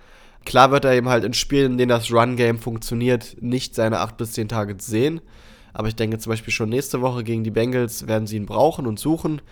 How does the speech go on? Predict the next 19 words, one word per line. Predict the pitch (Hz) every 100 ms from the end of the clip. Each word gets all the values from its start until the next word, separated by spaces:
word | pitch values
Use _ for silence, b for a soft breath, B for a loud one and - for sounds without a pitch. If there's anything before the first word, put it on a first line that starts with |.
| b b b
Und | -
ansonsten | 113 104 107 110 113
kann | 117
man | 107
halt | 107 98
auch | 104
sagen, | 101 98 101
dass | -
er | 98
klar | - 107
die | 104
Nummer | 101 101
eins | 120 160 -
sein | 135 123
wird | 120
in | 120
Atlanta, | 110 117 113 117 110
season | - 113 104
long. | 110 107 104